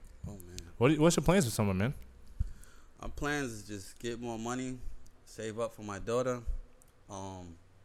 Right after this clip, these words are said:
Speaker 1: make a clothing line, The Life Ain't Right, help other people promote their shit, have you design our shit,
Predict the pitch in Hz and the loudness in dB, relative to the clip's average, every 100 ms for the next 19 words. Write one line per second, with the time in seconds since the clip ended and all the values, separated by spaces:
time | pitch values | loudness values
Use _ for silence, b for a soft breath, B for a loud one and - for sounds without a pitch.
0 | - b b b b b b b - - | -20 b b b b b b b -20 -8
1 | 123 104 90 - 127 123 120 123 120 113 | -6 -6 -8 -2 -2 -2 -4 -4 -4 -8
2 | 95 95 110 - 104 101 120 123 123 - | -8 -2 -2 -2 -8 -2 2 2 -2 -12
3 | - - - - - 107 107 113 113 113 | -20 -20 -20 -20 -8 -6 -4 -4 -2 -4
4 | 104 120 - 117 107 104 110 107 120 127 | -6 -10 -8 -8 -8 -10 -8 -4 -4 -4
5 | 120 113 - 123 120 - - - 104 95 | -6 -6 -8 -8 -8 -12 -20 -10 -6 -6
6 | 85 92 117 135 123 120 - - 101 90 | -8 -4 -2 0 0 -4 -14 -16 -14 -8
7 | 117 123 120 120 113 - 123 120 | -4 -2 -2 -4 -6 -8 -6 -6